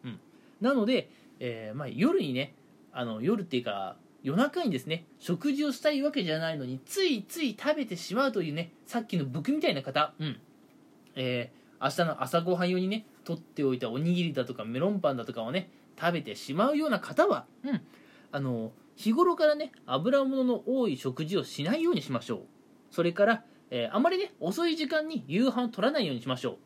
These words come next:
う。うん。まあ、七時前にはね、もう取ってしまいたいですね。できれば。うん。早め早めの夕飯を取りましょう。それから、普段からね、あんまりストレスを抱え込まない、暴飲暴食をしないようにしましょう。それから、えー、十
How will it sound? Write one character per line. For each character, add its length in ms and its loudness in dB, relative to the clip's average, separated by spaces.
う。 60 -8
う 20 -4
ん。 100 -8
ま 120 2
あ、 100 -6
七 340 -6
時 120 2
前 200 0
に 120 2
は 40 0
ね、 120 0
も 140 -2
う 20 -10
取 160 -2
っ 40 -14
て 60 -18
し 120 -6
ま 80 0
い 20 -2
た 80 -2
い 20 0
で 60 -2
す 80 -12
ね。 280 -4
で 120 -4
き 100 -2
れ 80 2
ば。 180 -6
う 20 -8
ん。 140 -10
早 260 2
め 140 2
早 260 2
め 100 -2
の 80 -2
夕 140 4
飯 120 0
を 60 0
取 160 -2
り 0 -
ま 120 0
し 80 -8
ょ 60 -4
う。 40 -12
そ 100 2
れ 80 2
か 120 4
ら、 120 0
普 140 0
段 140 2
か 100 -2
ら 80 -4
ね、 180 -8
あ 100 0
ん 120 2
ま 80 4
り 80 0
ス 80 -14
ト 100 -2
レ 80 2
ス 120 -4
を 80 -2
抱 320 -2
え 40 2
込 100 0
ま 120 2
な 80 4
い、 120 -4
暴 320 4
飲 180 6
暴 140 2
食 200 -4
を 40 -2
し 140 -8
な 100 4
い 60 4
よ 100 2
う 20 0
に 80 0
し 100 -6
ま 60 -2
し 100 -4
ょ 60 -2
う。 60 -14
そ 120 0
れ 120 4
か 120 0
ら、 160 -2
え 80 -2
ー、 60 -2
十 200 2